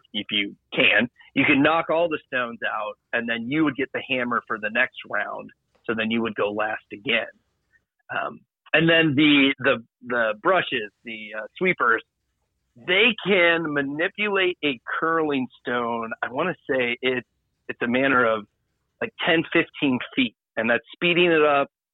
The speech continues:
Uh, you can't slow it down, but then you can make it curl or turn a little bit more. But the cool thing is those stones, they naturally turn.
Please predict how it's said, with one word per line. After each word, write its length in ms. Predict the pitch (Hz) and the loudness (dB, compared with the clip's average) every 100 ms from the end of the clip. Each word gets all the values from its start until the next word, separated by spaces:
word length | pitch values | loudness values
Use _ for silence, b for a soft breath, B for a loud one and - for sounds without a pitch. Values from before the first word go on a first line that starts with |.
| _ _ 117 | _ _ -6
Uh, 100 | 110 | -4
you 140 | 120 - | -4 0
can't 180 | 208 185 - | 2 2 0
slow 240 | 190 185 | 0 0
it 60 | 185 | 0
down, 480 | 160 147 139 135 135 - _ _ | 0 2 2 0 -4 -10 _ _
but 120 | 147 | -4
then 120 | 156 | -2
you 100 | 147 139 | -2 -4
can 140 | 165 | -2
make 160 | 156 156 | -2 -2
it 100 | 143 - - | -4 -8 -2
curl 300 | 151 139 117 | 0 0 -4
or 80 | - - | -10 -4
turn 360 | 143 131 117 107 120 | 0 2 0 -2 -4
a 40 | |
little 220 | 127 120 | -2 -2
bit 140 | 117 110 | -4 -6
more. 540 | 135 208 170 131 123 - _ _ - | -2 0 2 2 0 -2 _ _ -2
But 220 | 156 143 - | 0 0 -2
the 100 | 139 - | -6 -2
cool 180 | 277 - | -2 0
thing 140 | 165 | -2
is 80 | 131 | -2
those 140 | 151 175 - - | -2 -4 -8 -6
stones, 520 | 220 220 214 143 123 - - | -2 0 0 -2 -6 -8 -4
they 160 | 139 | -2
naturally 1080 | 127 123 143 185 - 185 180 175 175 175 175 _ _ _ - - | -2 0 0 0 -2 0 0 -2 -4 -6 -8 _ _ _ -10 -2
turn. 260 | 156 120 | -2 -2